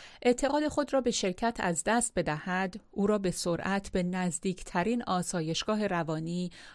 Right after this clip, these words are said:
روانه می‌کنند و شخص دیگری را به جای او می‌نشانند.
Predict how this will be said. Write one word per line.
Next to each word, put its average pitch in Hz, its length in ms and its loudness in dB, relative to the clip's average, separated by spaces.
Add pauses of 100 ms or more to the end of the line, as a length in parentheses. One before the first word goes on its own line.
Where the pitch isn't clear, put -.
روانه 165 460 2
می‌کنند 226 560 0 (340)
و 196 240 4
شخص - 420 0
دیگری 233 520 2
را 160 140 2
به 151 140 0
جای 151 280 0
او - 140 -4
می‌نشانند. - 720 -6